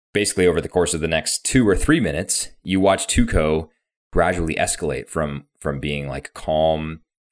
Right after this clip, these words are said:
rational Tuco to being these psychotic madmen that we've seen before.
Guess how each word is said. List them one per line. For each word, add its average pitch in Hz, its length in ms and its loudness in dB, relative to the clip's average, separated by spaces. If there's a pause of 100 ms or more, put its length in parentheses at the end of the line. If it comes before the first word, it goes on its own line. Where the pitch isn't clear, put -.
(140)
rational 82 540 -2
Tuco 123 480 -2
to 92 100 -4
being 76 340 -4
these 71 300 -4
psychotic 71 600 -4
madmen 69 440 -4
that 64 80 -12
we've 71 140 -6
seen 71 120 -8
before. 76 500 -4